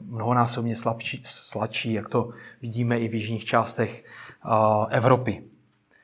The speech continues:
Věděli jste, že, a, že, že kvasinky jsou součástí vinných hroznů? Není to zajímavé?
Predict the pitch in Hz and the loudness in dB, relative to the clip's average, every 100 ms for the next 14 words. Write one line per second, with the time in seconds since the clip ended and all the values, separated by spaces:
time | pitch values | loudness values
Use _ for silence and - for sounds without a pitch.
0 | _ _ - - - - _ _ - 151 | _ _ -20 -20 -20 -20 _ _ 4 6
1 | 196 233 - 190 151 160 147 120 156 143 | 8 8 6 4 8 8 8 6 0 2
2 | 135 127 147 151 147 135 139 - 123 - | 2 6 6 4 2 2 4 2 2 2
3 | 175 170 170 - 156 143 - 147 151 175 | 2 2 0 4 4 4 2 2 2 2
4 | 165 160 - 165 123 127 147 135 104 107 | 2 0 -6 -4 -2 -4 -4 -4 -6 -6
5 | 104 101 123 143 - - _ _ _ _ | -8 -10 -10 -12 -14 -20 _ _ _ _
6 | _ _ _ _ _ _ _ _ - 139 | _ _ _ _ _ _ _ _ -8 -6
7 | 156 117 113 117 123 143 | -4 -4 -4 -4 -4 -6